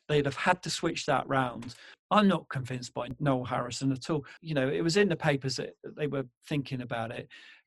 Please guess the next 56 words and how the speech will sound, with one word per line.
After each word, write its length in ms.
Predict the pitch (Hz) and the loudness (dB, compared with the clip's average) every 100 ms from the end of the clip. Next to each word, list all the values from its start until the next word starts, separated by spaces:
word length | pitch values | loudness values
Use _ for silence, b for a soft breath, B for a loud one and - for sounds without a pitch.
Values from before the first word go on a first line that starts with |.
| _ | _
but 100 | 190 | -6
I 140 | 170 | -6
think, 320 | 160 185 175 139 | -6 -4 -4 -2
like, 300 | 156 151 143 _ _ | 2 2 2 _ _
he 100 | 156 | 2
hasn't 300 | 180 196 170 | 2 2 2
got 160 | 156 - _ - | 0 0 _ -10
the 80 | |
charm. 800 | 135 - 156 139 139 139 139 139 - - | -4 2 6 8 8 6 4 0 -8 -8
He 180 | 160 165 | -4 -2
couldn't 280 | - 214 165 | 2 2 2
have 140 | 156 | 0
done 180 | 165 147 | 2 4
the 100 | 139 | 4
impromptu 880 | 135 131 170 147 - - 143 135 131 _ _ | 2 2 0 0 -2 -2 0 0 -2 _ _
lines 640 | 139 151 147 139 139 127 | 4 6 6 4 2 0
that 200 | 147 143 | 0 0
Roger 340 | 147 147 135 | 2 2 2
did 280 | 131 147 143 | 0 2 2
when 360 | 139 135 135 131 - - | 2 2 2 -2 -12 -14
Tony 340 | - 151 143 | 0 2 4
was 220 | 135 135 - | 2 -2 -2
feeding 340 | 160 139 143 | -2 0 0
him 160 | 143 139 | 0 2
the 140 | 139 | 2
ad 160 | 135 131 | 2 0
libs, 260 | 139 135 - | -2 -2 -2
and 100 | 139 | -2
he 60 | |
had 240 | 113 139 - | 0 -2 -4
to 80 | 139 | -12
s-, 140 | - _ | -12 _
give 200 | 202 165 | 4 6
as 120 | 151 | 2
good 180 | 175 147 | 2 0
as 100 | 123 | 0
he 80 | 131 | 0
got, 300 | 151 127 - - | 4 4 2 -2
but 160 | 151 135 | -2 2
then 140 | 147 | 0
he 80 | 143 | 2
also 260 | 151 - 143 | -2 -2 -2
had 180 | 143 | -2
to 100 | 139 | -2
remember 400 | 139 139 143 143 | -2 0 0 0
the 100 | 135 | -4
killer 280 | 127 - 147 | -4 -2 0
line 340 | 135 135 135 135 | 0 0 0 -2
to 140 | 139 | 0
move 240 | 139 143 | 0 2
it 60 | 143 | 0
on 140 | 139 135 | 0 -4
to 100 | 131 | -4
the 120 | 135 | -4
next 260 | 139 135 | -4 -8
scene. 260 | - 151 139 | -6 -4 -4